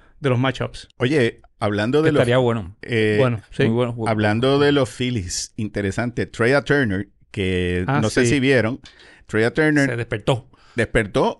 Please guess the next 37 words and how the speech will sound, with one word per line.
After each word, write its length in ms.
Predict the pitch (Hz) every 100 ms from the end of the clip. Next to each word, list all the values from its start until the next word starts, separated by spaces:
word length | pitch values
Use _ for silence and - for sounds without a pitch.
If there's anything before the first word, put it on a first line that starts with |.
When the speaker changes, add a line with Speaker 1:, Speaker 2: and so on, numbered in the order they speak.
| 135
Speaker 2:
y 140 | 131
fue 220 | 113 123
que 80 | 123
despertó. 520 | 196 196 165 117 180
Speaker 3:
Gracias 360 | 165 110 - 113
a 60 | 120
los 100 | 131
fanáticos. 460 | 190 85 - - -
Speaker 2:
Los, 280 | 110 110 -
los, 340 | 113 117 - _ _ _ _
em, 100 | 120 117
despertó 840 | 120 113 - 113 104 - 131 196 -
porque 460 | 135 135 131 - 123
sugirieron 840 | - 127 120 117 135 151 98 - - _ _ _ _
de 260 | 117 110 117
que 140 | 117
lo 100 | 110
aplaudieran 680 | 104 - 95 95 110 147 113
en 80 | 98
un 100 | 131
programa. 580 | 165 160 175 143 123 143
Este 260 | 107 - 135
comentarista 600 | 143 139 139 147 165 143
dijo, 160 | 143 117
"¿Sabe 180 | 139
qué 80 | 165
debemos 240 | 175 175 175
hacer? 320 | 170 185 165 - - - -
Hasta 280 | 101 - 104
nuevo 160 | 113 139
Speaker 3:
No, 40 |
Speaker 2:
aviso, 240 | 156 170 160 143 127 -
Speaker 3:
no. 80 | -
Speaker 2:
con 140 | 127
un 460 | 123 135 160 185 -
standing 440 | - 143 143 160 160
ovation". 500 | 139 127 127 123